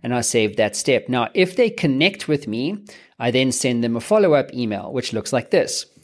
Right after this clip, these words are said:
Hi, first name, trust you are well. Briefly, I run a popular business podcast, The Matt Brown Show,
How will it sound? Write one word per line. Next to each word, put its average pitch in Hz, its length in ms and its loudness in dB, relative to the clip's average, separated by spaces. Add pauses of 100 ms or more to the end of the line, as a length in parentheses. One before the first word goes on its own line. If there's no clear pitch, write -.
(260)
Hi, 160 160 2
first 131 340 0
name, 135 280 -2
trust - 320 -4
you 110 100 -6
are 107 60 -10
well. 113 360 -2 (440)
Briefly, 156 440 2
I 131 120 0
run 139 160 2
a 139 60 2
popular 151 420 2
business 123 440 0
podcast, 123 640 -2
The - 80 -4
Matt 110 240 -2
Brown 120 200 0
Show, 110 320 2